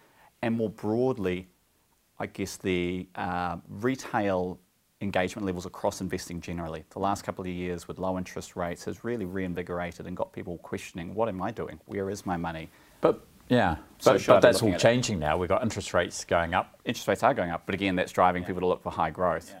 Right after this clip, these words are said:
Speaker 1: going, "Okay, do I want to be in bonds, et cetera? What should I be doing?" That does mean you need greater support out there. We do need more advice. You need education and content around that to support it.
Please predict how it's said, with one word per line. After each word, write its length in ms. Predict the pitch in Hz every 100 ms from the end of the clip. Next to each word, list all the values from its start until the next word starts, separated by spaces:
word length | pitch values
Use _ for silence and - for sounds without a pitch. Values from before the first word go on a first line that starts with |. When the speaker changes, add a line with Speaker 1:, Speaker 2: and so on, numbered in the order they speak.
| -
Speaker 1:
going, 200 | 90 87
"Okay, 340 | 92 - 80 82
do 120 | 95
I 80 | 90
want 220 | 87 98
to 60 | -
be 120 | 90
in 80 | 85
bonds, 420 | 87 87 85 -
et 80 | -
cetera? 260 | 95 - 85
What 200 | 92 -
should 180 | -
I 80 | 87
be 100 | 82
doing?" 280 | 80 85 80 - _ _
That 220 | - 101 -
does 260 | 101 -
mean 300 | 98 90 87
you 80 | 87
need 260 | 87 87 -
greater 320 | 90 85 -
support 420 | - - 107 107
out 200 | 101 87
there. 280 | 98 92 87 -
We 120 | 92
do 200 | 82 90
need 220 | 92 95 92
more 240 | 95 92
advice. 540 | 87 92 90 87 - - - - -
You 80 | 90
need 360 | 87 85 90 -
education 600 | 95 - - 90 - 87
and 80 | 82
content 460 | 95 101 90 82
around 360 | 85 85 87 90
that 160 | 82 -
to 80 | -
support 460 | - - 87 85
it. 160 | -